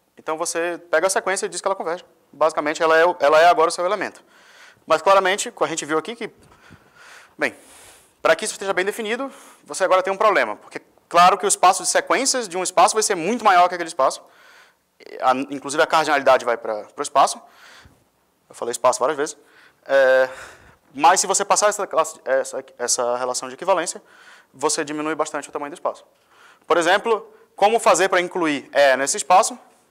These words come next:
Pega o que eu acabei de dizer e tome as sequências constantes. Sequências constantes vão incluir E em F. E, obviamente, vão ser lineares, por, bem, reflitam sobre isso. É,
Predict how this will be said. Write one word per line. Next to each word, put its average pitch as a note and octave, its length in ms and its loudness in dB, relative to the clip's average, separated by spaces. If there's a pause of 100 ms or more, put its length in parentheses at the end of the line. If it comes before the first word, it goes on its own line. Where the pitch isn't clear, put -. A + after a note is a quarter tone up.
(1600)
Pega D3+ 180 2
o - 20 -4
que D#3 60 -6
eu E3 40 0
acabei D3+ 240 -2
de E3 80 -12
dizer F#3 340 -4
e F#3 60 -10
tome F#3 180 -4
as F3 60 -6
sequências E3+ 320 -8
constantes. - 420 -14 (580)
Sequências D3+ 380 -6
constantes G3 360 -4
vão F#3 100 -4
incluir F3 340 -2 (240)
E E3+ 60 -10
em D#3 40 -4
F. C3 240 -4 (1300)
E, E4+ 320 -6
obviamente, D3+ 280 -4
vão D#3 100 -8
ser D#3+ 100 -6
lineares, D#3+ 420 0 (760)
por, C3+ 340 -6 (1160)
bem, G#2+ 180 -12 (100)
reflitam C3 340 -12
sobre B2 180 -14
isso. - 120 -20 (720)
É, A2+ 480 0